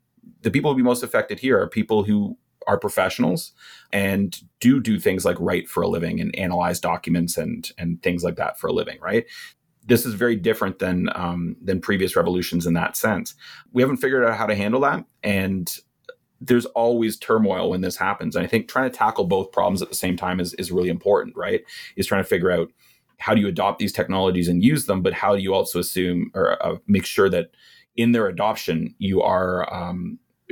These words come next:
ensuring that people still have access to the types of, at least, incomes and, um, living standards that they've traditionally had, right? Um, and find meaning in work, right? And I think that that's an important thing too. So, yeah, I mean, I think that th-,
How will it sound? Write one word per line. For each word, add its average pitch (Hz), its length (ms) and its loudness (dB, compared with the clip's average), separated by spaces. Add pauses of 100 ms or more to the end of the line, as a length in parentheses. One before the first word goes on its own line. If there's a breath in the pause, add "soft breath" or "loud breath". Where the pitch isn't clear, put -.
(140)
ensuring 101 440 2
that 87 200 -2 (260)
people 98 440 0
still - 280 2
have 90 400 -2 (120)
access 92 420 0
to 87 400 -2 (640)
the 110 140 0
types 104 240 0
of, 87 120 -2 (220)
at 90 160 2
least, - 440 -2
incomes 101 500 2
and, - 380 -2
um, 85 480 -4
living 104 220 2
standards 87 340 0
that - 100 -4
they've 90 140 -2
traditionally 85 420 -4
had, 85 340 -2
right? - 260 -2 (460 loud breath)
Um, 82 260 2
and 82 140 0
find 104 220 2
meaning 95 420 0 (200)
in 113 180 4
work, - 280 -4
right? 95 220 2
And 95 140 -2
I 95 80 -2
think 107 140 4
that 95 60 2
that's 92 200 0
an 80 80 2
important 85 340 2
thing 85 120 0
too. 90 180 0
So, 101 280 4 (440 loud breath)
yeah, 131 280 2
I - 60 -6
mean, 104 120 2
I 101 40 0
think 107 160 2
that 95 100 0
th-, 95 200 2